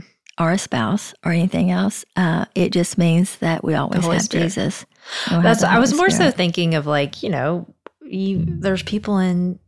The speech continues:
Speaker 2: China or remote s-, villages in Africa who literally have no one, you know?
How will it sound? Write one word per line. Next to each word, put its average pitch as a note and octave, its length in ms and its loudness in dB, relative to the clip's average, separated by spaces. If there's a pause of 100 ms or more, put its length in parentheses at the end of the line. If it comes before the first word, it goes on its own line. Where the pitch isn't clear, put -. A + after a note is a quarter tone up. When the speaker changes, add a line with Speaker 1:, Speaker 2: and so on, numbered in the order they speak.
(560)
Speaker 2:
China G3 420 0
or E3 140 2
remote F3 240 0
s-, - 220 -18 (180)
villages F3+ 420 0
in E3+ 80 0
Africa E3 420 -4
who D#3+ 160 -2
literally F3 680 -2
have D#3+ 200 -2
no D#3 420 0
one, D#3+ 460 -8 (320)
you F#3 120 0
know? D#3+ 220 0